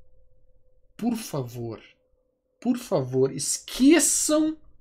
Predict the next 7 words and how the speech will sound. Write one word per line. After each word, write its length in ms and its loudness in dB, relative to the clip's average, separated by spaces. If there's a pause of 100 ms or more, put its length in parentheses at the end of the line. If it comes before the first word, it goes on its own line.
(120)
esqueçam 1200 0 (1400)
o 120 -6
conceito 800 -6
de 120 -6
barato 720 -6
ou 220 -10
caro. 440 -12